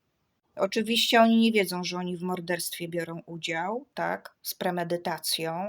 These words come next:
Oni tylko wiedzą, że mają jakąś czynność wykonać. Niekoniecznie mogą wiedzieć, tak?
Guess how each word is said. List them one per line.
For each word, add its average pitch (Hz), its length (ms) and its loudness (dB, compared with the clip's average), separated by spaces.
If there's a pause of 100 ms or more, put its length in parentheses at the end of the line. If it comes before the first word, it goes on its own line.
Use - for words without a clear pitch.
Oni 202 200 -2
tylko 196 320 -2
wiedzą, 185 360 -2
że 180 140 -4
mają 185 200 -2
jakąś 180 320 -8
czynność 170 400 -4
wykonać. 160 360 -10
Niekoniecznie 220 680 2
mogą 202 360 2
wiedzieć, 175 520 -4
tak? 175 340 -6